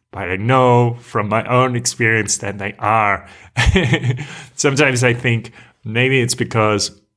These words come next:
the feet are like the lowest part of the guru, and so that serves for a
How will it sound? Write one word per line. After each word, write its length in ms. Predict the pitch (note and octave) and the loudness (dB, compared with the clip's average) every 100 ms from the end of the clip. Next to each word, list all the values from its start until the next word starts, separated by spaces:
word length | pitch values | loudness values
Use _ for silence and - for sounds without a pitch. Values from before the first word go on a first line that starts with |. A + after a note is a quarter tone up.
| _ _ _ _ _ _ _ - | _ _ _ _ _ _ _ -14
the 160 | - A2 | -4 -4
feet 420 | - D3+ D#3+ D#3 - | 0 2 2 -2 -6
are 220 | G2+ F#2+ | -4 -2
like 420 | G2 G2 - - _ - | 0 -2 -6 -16 _ -6
the 160 | G#2+ | -2
lowest 540 | F#2+ G#2+ D#3+ D#3 - - | 0 2 2 0 -2 -4
part 380 | A#2 G#2 G#2 - - - | 0 0 0 -6 -16 -8
of 220 | A2 F#2 | -6 -4
the 80 | G#2+ | -6
guru, 600 | - F#2+ G2+ C3 G2+ G2+ _ _ _ _ _ | -4 -2 2 2 0 -6 _ _ _ _ _
and 220 | G#2+ G#2+ | -4 0
so 380 | - G2+ G2 F#2 | 0 0 0 -2
that 240 | G2+ A2+ | -2 0
serves 420 | - A2+ G#2+ F#2+ - _ _ | 0 0 -2 -4 -10 _ _
for 480 | _ - G#2 G2 | _ -6 -4 -4
a 80 | G#2 | -8